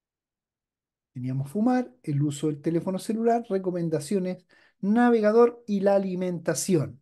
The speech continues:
Acá vamos. La alimentación está destinada a reponer los nutrientes que el organismo necesita y a proporcionar la energía para realizar las funciones básicas del cuerpo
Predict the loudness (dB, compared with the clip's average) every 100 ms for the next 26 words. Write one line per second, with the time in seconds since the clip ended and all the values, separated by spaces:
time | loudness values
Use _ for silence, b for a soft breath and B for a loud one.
0 | _ -4 2 2 0 -6 -18 -20 _ _
1 | _ _ _ _ _ _ _ _ _ _
2 | _ _ _ _ _ _ _ _ _ 4
3 | 6 8 8 6 4 2 4 4 4 4
4 | 4 4 2 2 4 2 2 -2 -2 -2
5 | -2 -4 -4 -4 -4 -6 -6 -4 -4 2
6 | 6 6 6 2 0 -2 -2 2 2 0
7 | -2 -2 -2 -4 -4 -8 -2 2 2 0
8 | -14 _ _ _ _ _ _ 0 2 4
9 | 2 0 2 0 -2 -4 -2 0 0 0
10 | 0 -2 -2 -4 -6 -4 0 2 2 0
11 | 0 -4 -4 -2 -2 -2 -4 -4 -2 -2
12 | -2 -4 -2 -2 0 -4 0 4 4 2
13 | -4 -2 -2